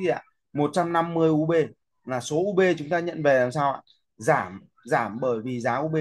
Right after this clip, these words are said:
đã tăng. Được chưa ạ? Nếu mà quy đổi một trăm năm mươi U B này thì vẫn ra là sáu trăm đô.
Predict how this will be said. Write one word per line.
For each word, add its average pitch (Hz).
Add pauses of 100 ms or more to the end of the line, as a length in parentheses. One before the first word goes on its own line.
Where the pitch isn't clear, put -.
(100)
đã 131
tăng. 135 (580)
Được 113
chưa 151
ạ? - (200)
Nếu 165
mà 247
quy 214
đổi 165
một 131
trăm 180
năm 180
mươi 180 (260)
U 175
B 170 (160)
này 143 (200)
thì 139
vẫn 175
ra 175
là 131
sáu 123
trăm 165
đô. 165